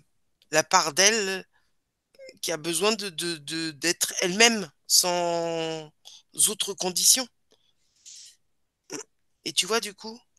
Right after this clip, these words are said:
bah, de, de pas, de pas laisser ça, de pas laisser ce qu'elle est s'exprimer et s'autoriser à pas être dans ce qui est, euh, dicté comme étant, euh,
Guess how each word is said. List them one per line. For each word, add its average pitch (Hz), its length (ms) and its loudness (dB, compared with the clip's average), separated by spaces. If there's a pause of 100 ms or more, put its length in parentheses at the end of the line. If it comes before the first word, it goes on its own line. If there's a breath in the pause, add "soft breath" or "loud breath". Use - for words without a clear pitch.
bah, 170 160 -2
de, 156 180 -12
de 180 140 -4
pas, 185 520 -2
de 165 160 -14
pas 190 160 0
laisser 196 280 2
ça, 190 360 0 (420)
de 156 60 -16
pas 190 140 2
laisser 185 300 2
ce - 160 2
qu'elle 170 220 -6
est 175 300 -6 (1080)
s'exprimer 208 920 2
et 160 80 -4
s'autoriser 196 800 2 (520)
à 170 120 2
pas 190 240 2 (100)
être - 400 -4 (540)
dans 180 280 0
ce - 100 0
qui 185 680 -2
est, 160 40 -4
euh, 151 180 -6
dicté 180 440 -4
comme 160 240 -6
étant, 170 460 -6
euh, 135 140 -14